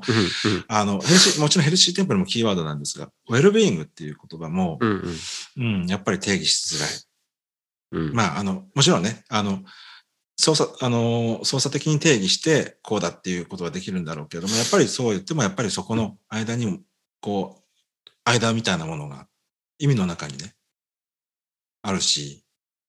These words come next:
Speaker 2: 例えばそもそもウェルビーイングって心と体どっちだったとかね、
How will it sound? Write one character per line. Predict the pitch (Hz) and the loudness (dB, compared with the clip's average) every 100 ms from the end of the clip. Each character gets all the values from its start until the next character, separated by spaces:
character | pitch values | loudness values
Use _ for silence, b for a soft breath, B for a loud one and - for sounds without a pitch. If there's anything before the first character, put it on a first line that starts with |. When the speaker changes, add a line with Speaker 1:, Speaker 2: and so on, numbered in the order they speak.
| - | -4
Speaker 2:
例 | 123 | -2
え | |
ば | 95 | 0
そ | - | 0
も | 127 | -2
そ | 104 | -2
も | 92 | -2
ウ | |
ェ | 107 | -2
ル | |
ビ | 113 113 | 0 0
ー | |
イ | |
ン | 95 | 0
グ | |
っ | 87 | -4
て | - | -8
心 | 104 135 123 | -4 -2 -2
と | 98 | -2
体 | 92 95 95 | -4 -2 -2
ど | 101 | -2
っ | |
ち | - | -4
だ | - | -6
っ | 69 - | -10 -14
た | 73 | -18
と | - - | -18 -10
か | |
ね、 | 110 180 | -8 -8